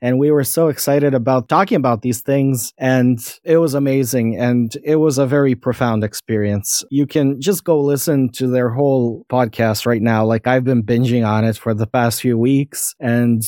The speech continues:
expect the episode with me to drop in a few weeks or so. But as I say, this was a very profound experience for me because until now I felt caged. I doubted my own intuition, something that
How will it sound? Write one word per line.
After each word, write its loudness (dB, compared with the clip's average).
expect -4
the -2
episode -2
with -2
me 2
to -8
drop -2
in -2
a -2
few 0
weeks -2
or -2
so. 0
But 0
as 2
I 2
say, 0
this -2
was 0
a -2
very 2
profound 0
experience 0
for 0
me 2
because -2
until 2
now 4
I 4
felt 0
caged. -6
I 2
doubted 2
my 2
own 2
intuition, 0
something 0
that 2